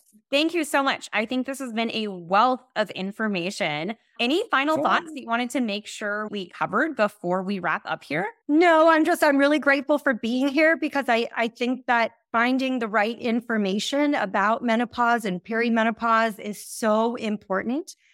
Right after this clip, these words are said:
Speaker 2: I guess one thing I do want to add is the North American Menopause Society, which just recently changed its name to the Menopause Society, is an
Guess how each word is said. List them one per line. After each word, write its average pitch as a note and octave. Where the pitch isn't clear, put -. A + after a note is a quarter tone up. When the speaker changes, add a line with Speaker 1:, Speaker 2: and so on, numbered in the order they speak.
Speaker 2:
I C4+
guess E4
one C4+
thing C#4
I A#3
do A#3
want A3+
to G#3+
add G3
is G3
the F#3+
North C#4
American C#4+
Menopause A#3
Society, B3
which G#3
just A#3+
recently A3
changed A3
its -
name G#3+
to B3
the G3+
Menopause G#3+
Society, C#4
is A3
an G3